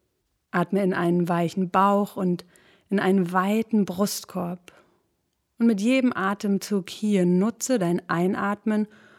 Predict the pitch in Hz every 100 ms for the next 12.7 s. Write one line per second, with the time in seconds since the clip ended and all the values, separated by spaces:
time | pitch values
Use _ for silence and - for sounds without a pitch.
0 | - _ _ _ _ - 208 202 208 190
1 | 247 220 196 196 185 185 185 190 - _
2 | _ - 190 190 - - 208 220 226 226
3 | - 190 196 196 214 233 240 214 202 196
4 | - - 175 165 - - 180 180 - -
5 | 175 156 _ _ _ _ _ _ _ _
6 | _ _ _ _ _ _ _ 208 180 202
7 | 185 180 151 165 180 - 185 196 196 196
8 | - - - - - _ - 262 - 240
9 | 214 - 214 208 196 180 - - 185 190
10 | 190 180 175 175 175 175 180 180 180 -
11 | - 190 214 240 233 190 180 180 180 -
12 | 175 175 175 - 208 208